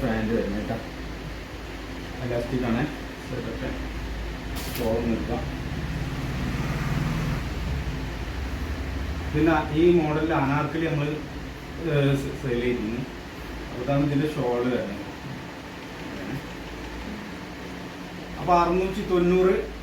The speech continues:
ഷിപ്പിംഗ് ഫ്രീ ആണ് ട്ടോ. അപ്പൊ അടുത്ത പീസ് കാണിക്കാം. ഞാൻ കാണിക്കുന്ന ആ ഒരു കളേഴ്സിലൊക്കെ എക്സ് എല്ലും വരും ട്ടോ. ഇത്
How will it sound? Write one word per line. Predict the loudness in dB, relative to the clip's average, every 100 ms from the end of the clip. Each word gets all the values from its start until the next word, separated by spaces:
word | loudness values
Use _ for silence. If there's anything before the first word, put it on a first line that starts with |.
| -6
ഷിപ്പിംഗ് | -6 0 2 2 0
ഫ്രീ | 0 2 4
ആണ് | 2 2
ട്ടോ. | 0 -2 -6 -10 -12 -12 -6
അപ്പൊ | 2
അടുത്ത | 2 2 -2 -2 0
പീസ് | 0 2 0
കാണിക്കാം. | 0 -2 -6 -8 -6 -6 -6 -8 -10 -10 -10 -10 -10 -10 0
ഞാൻ | 4 6
കാണിക്കുന്ന | 8 8 6 6
ആ | 8 8
ഒരു | 8 6 4
കളേഴ്സിലൊക്കെ | 6 6 4 4 2 2 6 6 4
എക്സ് | 0 0
എല്ലും | 2 4
വരും | 2 2 -2 -8 -8 -8 -8 -2
ട്ടോ. | -2 -2 -6
ഇത് | -2